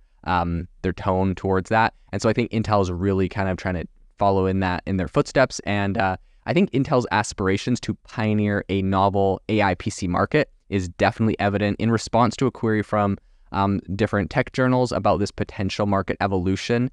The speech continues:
um, their C E O said, "This is category creation at its finest." I, to be honest, I completely agree. This is not something that's very possible. You know,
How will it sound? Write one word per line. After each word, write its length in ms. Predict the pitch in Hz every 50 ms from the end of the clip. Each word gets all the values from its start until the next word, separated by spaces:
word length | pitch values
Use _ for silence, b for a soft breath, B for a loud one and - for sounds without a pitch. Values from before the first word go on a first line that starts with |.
| - - - - - -
um, 440 | - - 101 98 98 98 98 98 98 -
their 180 | 95 95 98 92
C 340 | 90 - - 101 82 98 104
E 40 | 101
O 140 | 98 95
said, 400 | - - - 104 101 98 98 98 -
"This 320 | 98 120 127 - - - -
is 420 | - 110 107 104 104 101 95 - - -
category 560 | - - - 113 113 117 113 117 110 104 101
creation 600 | - - - 104 101 104 107 - - - 117 - -
at 160 | - 95 95
its 120 | - - -
finest." 320 | - - 78 - - - -
I, 140 | 127 147 135
to 160 | - - 165
be 80 | 190 180
honest, 260 | 175 160 139 - -
I 120 | - 110 113
completely 480 | - 139 127 - - 151 120 127 127
agree. 240 | 113 104 104 101 92
This 160 | 95 98 -
is 60 | 113 117
not 180 | 120 110 -
something 240 | - 95 107 110 107
that's 180 | 101 90 - -
very 180 | 101 95 90
possible. 540 | - - 127 131 - - 131 131 127 127 - - - - - - -
You 100 | 117 123
know, 140 | 120 113